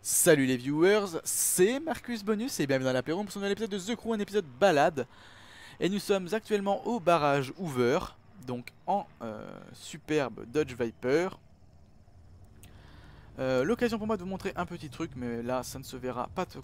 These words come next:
tant que ça. Le mécanomobile, bon bah là c'est pour des réparations, tout ça, tout assez, euh, faible. Euh, je vous le montrerai, j'espère,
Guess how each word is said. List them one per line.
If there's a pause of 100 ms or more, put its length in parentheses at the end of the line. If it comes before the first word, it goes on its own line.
(140)
tant
que
ça.
Le
mécanomobile,
bon
bah
là
c'est
pour
des
réparations, (120)
tout
ça,
tout
assez, (640)
euh,
faible. (840)
Euh,
je
vous
le
montrerai,
j'espère,